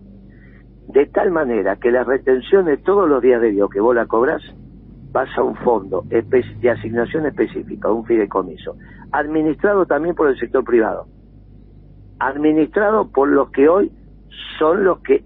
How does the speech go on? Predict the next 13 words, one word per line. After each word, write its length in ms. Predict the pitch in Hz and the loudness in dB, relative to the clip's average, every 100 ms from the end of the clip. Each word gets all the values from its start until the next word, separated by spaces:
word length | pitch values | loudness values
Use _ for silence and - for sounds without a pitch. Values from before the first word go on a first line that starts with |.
| - 143 | -6 -2
inexorablemente, 1300 | 151 156 - 160 196 226 226 202 185 190 123 113 | 0 0 0 0 2 0 4 4 4 2 0 -2
porque 340 | - 113 117 113 | 0 -2 0 0
no 280 | 131 156 | 2 2
hay 220 | 180 185 165 | 2 4 4
otra 360 | 170 170 170 131 | 4 2 -2 -2
alternativa, 800 | 113 110 110 110 156 165 165 - - - - - - - | -2 -2 -2 -2 2 2 2 -4 -16 -20 -20 -20 -20 -8
tienen 380 | 110 110 135 151 | 0 2 2 0
que 120 | - | 0
hacer 280 | 101 - 113 | -4 0 2
el 140 | 120 117 | 4 4
esfuerzo. 960 | - 151 160 147 123 - - 107 82 - - - - | 2 2 4 2 -2 -6 -2 0 -2 -6 -20 -20 -6
Son 160 | 113 | -2
los 140 | 113 | 0